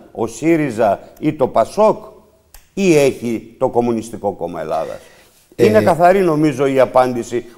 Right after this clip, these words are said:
Speaker 1: που θα δώσει ο κάθε καλοπροαίρετος άνθρωπος.
Speaker 2: Κύριε Κουτσούμπα, θέλω να πάμε σε μία διακοπή ως εξής. Υπάρχει το έγκλημα των τεμπών, ε, το οποίο συμπεριλήφθη σε αυτή το, το καταδικαστικό ψήφισμα. Υπάρχει απάντηση για πρώτη φορά στα χρονικά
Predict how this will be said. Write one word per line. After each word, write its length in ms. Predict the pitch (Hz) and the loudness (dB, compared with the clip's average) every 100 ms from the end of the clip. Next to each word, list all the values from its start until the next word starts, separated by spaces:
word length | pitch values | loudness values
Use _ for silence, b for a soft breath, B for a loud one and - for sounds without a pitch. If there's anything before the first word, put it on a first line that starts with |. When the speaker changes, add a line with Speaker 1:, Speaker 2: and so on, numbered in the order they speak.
| - | -10
Speaker 1:
που 120 | 135 | 0
θα 160 | 127 | 2
δώσει 280 | 127 131 123 | 4 2 2
ο 80 | 127 | 0
κάθε 440 | 127 131 - 123 - - | 4 2 2 -2 -4 -2
καλοπροαίρετος 960 | 135 135 131 120 123 120 113 95 98 104 | 4 4 4 2 2 4 2 -2 -6 -6
άνθρωπος. 340 | 101 85 80 | -6 -8 -10
Speaker 2:
Κύριε 200 | 123 139 | -6 -6
Κουτσούμπα, 340 | 127 107 143 | -6 -6 -4
θέλω 180 | 127 151 | -4 -2
να 80 | 139 | -2
πάμε 220 | 156 151 | 0 -2
σε 120 | 135 | -4
μία 180 | 139 156 | -8 -6
διακοπή 360 | 139 123 117 160 | -6 -6 -4 -6
ως 160 | 131 | -6
εξής. 520 | 123 - 131 101 - _ _ _ _ _ _ _ | -12 -10 -8 -10 -12 _ _ _ _ _ _ _
Υπάρχει 460 | - 110 165 175 175 | -12 -4 0 0 -2
το 120 | - | -4
έγκλημα 360 | 156 156 156 147 | -4 -4 -8 -8
των 160 | 139 | -6
τεμπών, 280 | 117 104 82 67 _ _ _ _ _ _ _ _ _ _ _ _ _ - | -6 -6 -8 -12 _ _ _ _ _ _ _ _ _ _ _ _ _ -10
ε, 100 | 107 107 104 - 113 - - | -6 -6 -6 -10 -20 -20 -2
το 100 | 117 | -2
οποίο 220 | - 202 | 0 -4
συμπεριλήφθη 760 | - 151 147 151 208 - 123 | -4 -2 -2 -2 -4 -4 -8
σε 160 | 98 120 | -8 -8
αυτή 240 | 101 127 | -8 -8
το, 200 | 107 104 | -8 -8
το 220 | 95 110 104 | -6 -8 -6
καταδικαστικό 640 | 117 107 101 98 - - | -8 -8 -10 -10 -12 -10
ψήφισμα. 520 | - - 104 80 82 - | -10 -12 -14 -14 -16 -14
Υπάρχει 480 | - 117 208 208 202 | -12 -4 -2 -2 -4
απάντηση 640 | 180 - 185 156 113 - 139 | -6 0 0 0 -8 -10 -12
για 180 | 113 | -10
πρώτη 280 | 101 - - | -10 -10 -12
φορά 240 | - 135 147 | -8 -6 -6
στα 140 | 131 | -10
χρονικά 520 | 117 107 95 117 143 | -12 -14 -10 -8 -8